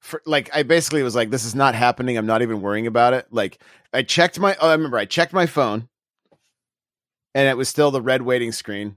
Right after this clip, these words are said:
I was like, "Oh, that's weird." Come back up to my office. Um, start, I was making TikToks, looked over, and I was not in the waiting screen.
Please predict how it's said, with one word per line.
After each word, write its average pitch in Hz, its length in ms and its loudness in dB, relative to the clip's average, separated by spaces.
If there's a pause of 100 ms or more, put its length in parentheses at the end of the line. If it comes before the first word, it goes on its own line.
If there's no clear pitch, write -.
I 120 100 0
was 113 120 -2
like, 117 180 -2
"Oh, 156 180 4
that's 131 260 2
weird." 104 300 -6 (340)
Come 170 160 0
back 175 200 4
up 165 120 2
to 151 100 -4
my 165 140 2
office. 135 680 0 (220)
Um, 117 560 -2 (2000)
start, 147 540 2 (120)
I 143 60 2
was 139 160 0
making 156 260 -2
TikToks, - 640 -6 (420)
looked 165 460 0
over, 139 560 2 (1200)
and 151 200 2
I 151 80 2
was 139 180 0
not 143 220 2
in 156 120 -2
the 156 80 2
waiting 220 280 2
screen. 101 440 -6